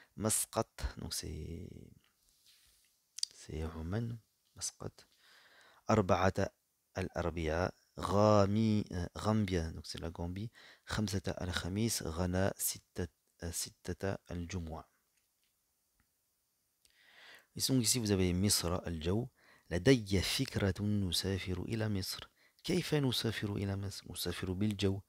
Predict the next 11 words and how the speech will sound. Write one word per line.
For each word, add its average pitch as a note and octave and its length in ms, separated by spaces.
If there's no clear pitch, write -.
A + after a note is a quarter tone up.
موافق. E2+ 680
فكرة E2+ 640
طيبة. E2+ 600
Faites - 220
la E2 60
même E2+ 100
chose E2+ 220
avec - 300
العراق. E2 800
الطائرة. F2+ 640
قطر. F#2+ 400